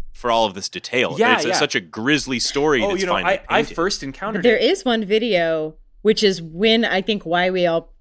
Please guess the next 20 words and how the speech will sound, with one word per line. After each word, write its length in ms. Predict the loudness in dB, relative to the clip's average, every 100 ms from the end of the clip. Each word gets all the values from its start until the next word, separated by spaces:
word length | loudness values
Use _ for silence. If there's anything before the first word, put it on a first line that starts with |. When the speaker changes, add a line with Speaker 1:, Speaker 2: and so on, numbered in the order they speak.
| 2
Speaker 3:
one 120 | 4
of 60 |
the 80 | 4
reasons 320 | 2 0 -2
we 80 | -6
praised 580 | -2 2 2 0 -8 -12 2
Carrie 180 | 6 6
Bechet's 280 | 4 0
performance 340 | -2 0 0 2
so 100 | 2
much 200 | 0 0
is 100 | -2
because 340 | -2 4 2
she 140 | 2 -2
has 180 | 0
a 60 | 0
very 480 | -4 -2 2 4 4
difficult 560 | 2 0 0 0 0 -2 -18 -18 -2
exposition 600 | -2 0 0 2 2 2
dump 300 | 2 2